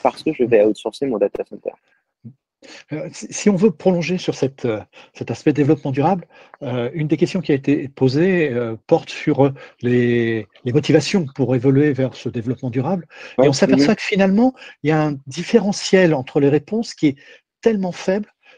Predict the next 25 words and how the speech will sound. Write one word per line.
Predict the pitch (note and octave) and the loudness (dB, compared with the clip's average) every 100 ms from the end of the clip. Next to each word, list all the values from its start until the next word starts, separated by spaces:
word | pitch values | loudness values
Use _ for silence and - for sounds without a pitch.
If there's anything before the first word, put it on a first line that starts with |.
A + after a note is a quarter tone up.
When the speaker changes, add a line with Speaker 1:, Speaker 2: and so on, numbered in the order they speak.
| _ | _
Speaker 2:
que | - F3 | -2 -2
ça | D#3+ - D#3 | -2 -4 0
cache | G3 F#3 | 0 0
en | E3+ | -2
fait | - F3 | -4 -2
quelque | D#3 C3+ | -2 -2
chose | C3+ E3+ | -2 -2
qui | - | -2
est | C3+ | -4
très | D3 | -4
simple, | A3+ - | -6 -4
c'est | D3 | -2
que | D3+ - - - | -4 -6 -14 -8
les | C3 | -6
entreprises | C#3 C3+ G#3+ | -6 2 2
ne | C#3 | 2
savent | D3+ - | -4 -2
pas | D3 | -4
trop | - F#3+ | -2 -2
comment | D#3 B2+ | -2 -4
faire. | - G3+ D3+ _ - - | -2 -2 -2 _ -20 -6
Et | C3 | -4
donc, | B2+ F3 D3 | -2 -2 0
elles | C3+ | 0
sont, | - C#3 | -2 -6